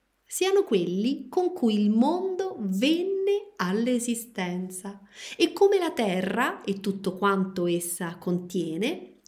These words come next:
compresi te e i tuoi fratelli, non siate che manifestazioni esterne di un'idea, della mia idea, che ora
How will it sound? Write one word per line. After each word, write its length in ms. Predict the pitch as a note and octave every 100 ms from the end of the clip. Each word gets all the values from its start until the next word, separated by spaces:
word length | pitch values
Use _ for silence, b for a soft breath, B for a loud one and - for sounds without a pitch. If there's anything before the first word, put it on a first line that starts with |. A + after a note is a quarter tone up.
| _
compresi 1300 | - D#3+ D#3+ - - E3+ D#3 D#3 F3 D#3 C#3+ C3+ -
te 460 | - E4 A3 - - _ _ _ _
e 60 | -
i 80 | F3+
tuoi 180 | F3+ E3+
fratelli, 840 | E3 - - - F3 C#4 - _ _ _ _ _ -
non 260 | C#4+ F4+
siate 760 | F4 A#3 F#3 F3+ - C4 - - _
che 220 | - A3
manifestazioni 1600 | F#3 F3+ G#3+ D#4 G#3+ F#3+ - D#3+ - E3+ - - A3+ G#3+ F3 E3
esterne 920 | D#3+ - - A3 D#4 - E4 F4 E4+ B B B
di 300 | - D#3 F3+
un'idea, 680 | F3+ C4 C#4 G3+ D#3+ E3 F3 - B B B B
della 560 | E3 G#3 G#3 G3+ F#3+
mia 580 | F#3+ F#3 A3 C4+ E4 F#4
idea, 720 | F#4 F4+ G#3+ D#3+ C#3 - - _ _ _ _ _ _
che 240 | - G3+ F3+
ora 420 | G#3 D4 F#4